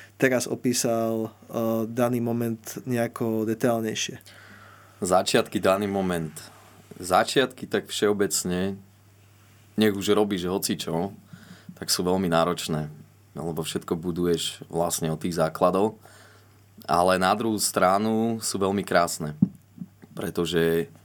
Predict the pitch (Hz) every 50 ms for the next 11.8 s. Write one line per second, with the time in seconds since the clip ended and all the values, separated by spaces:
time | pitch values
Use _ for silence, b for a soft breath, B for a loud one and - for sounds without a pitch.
0 | - - _ - - 80 82 85 80 82 87 90 92 98 - - 104 92 85 85
1 | 85 85 - 104 95 95 95 95 98 - - b b b b b b b b b
2 | b b b b b b b b - - - 85 87 85 - - 98 95 92 92
3 | 90 90 87 87 90 87 87 82 - - 80 - - 82 80 90 87 87 82 87
4 | 92 92 95 95 95 98 98 - - - - _ _ - 87 87 - - 92 87
5 | 85 87 85 - - 92 90 90 92 87 85 85 85 87 - - 82 - - -
6 | - - 85 - - - - 90 85 85 87 85 82 80 - 85 - 87 82 80
7 | - 87 87 87 85 85 85 82 - - 87 82 82 85 85 82 82 85 82 80
8 | 80 80 78 78 B B B B B B B B B - 85 85 92 90 90 -
9 | - 101 90 90 87 82 - 92 87 87 87 80 87 85 80 80 80 87 90 87
10 | 90 87 87 87 82 82 80 71 76 - - _ - - 90 - 98 90 87 85
11 | 90 87 82 - - 80 - - 85 85 82 80 95 110 120